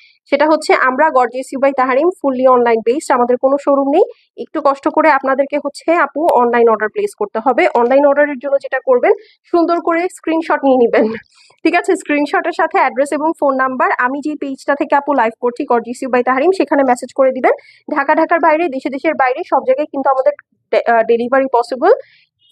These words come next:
ফুল বাংলাদেশে cash on home delivery হয়, ঢাকার বাইরে ডেলিভারি চার্জ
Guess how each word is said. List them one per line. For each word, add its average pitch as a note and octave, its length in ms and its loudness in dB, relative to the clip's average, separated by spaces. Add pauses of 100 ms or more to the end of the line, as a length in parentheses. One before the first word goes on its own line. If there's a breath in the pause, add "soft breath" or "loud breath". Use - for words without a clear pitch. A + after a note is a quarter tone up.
(140)
ফুল F4 240 2
বাংলাদেশে C4+ 520 -4
cash C4 300 -4
on D4+ 100 -4
home C#4+ 200 -2
delivery C#4+ 360 -6 (100)
হয়, D4 200 2
ঢাকার C4 320 -2
বাইরে C4 260 -2
ডেলিভারি B3 460 -2
চার্জ C4 160 0